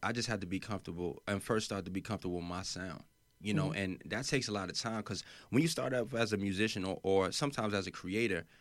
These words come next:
Speaker 1: you, you do it from a point of emulation, right?
Speaker 2: Mm-hmm.
Speaker 1: So it's like I was a fan of this art form first.
Speaker 2: Mm.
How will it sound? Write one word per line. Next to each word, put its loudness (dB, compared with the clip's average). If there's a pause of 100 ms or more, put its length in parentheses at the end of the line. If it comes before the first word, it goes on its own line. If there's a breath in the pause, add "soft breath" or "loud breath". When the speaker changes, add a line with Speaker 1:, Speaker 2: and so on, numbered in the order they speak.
(460)
Speaker 1:
you, 2 (340)
you 0
do 0
it -4
from -2
a -2
point -2
of -8
emulation, 0 (120)
right? 2
Speaker 2:
Mm-hmm. 4
Speaker 1:
So 2 (140)
it's -2
like 0 (140)
I 0
was 0
a 0
fan 2
of -4
this -4
art -4
form -8
first. -4 (240)
Speaker 2:
Mm. 0